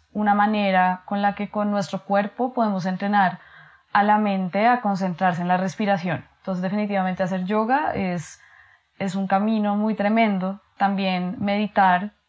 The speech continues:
¿sí? Sea cual sea la técnica de meditación, poder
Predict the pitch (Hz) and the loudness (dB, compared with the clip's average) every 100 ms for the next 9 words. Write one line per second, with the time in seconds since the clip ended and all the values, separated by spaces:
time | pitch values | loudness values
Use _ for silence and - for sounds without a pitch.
0 | _ _ - 190 220 - 226 220 226 233 | _ _ -10 -6 -6 0 2 4 4 2
1 | 240 214 202 220 220 208 208 208 214 220 | 2 2 0 -2 -2 -2 0 0 0 -2
2 | 214 202 214 226 269 294 - - - - | 0 -2 2 2 2 0 -10 -20 -20 -20
3 | - _ - 208 208 202 190 185 - | -20 _ 2 4 6 4 2 0 -4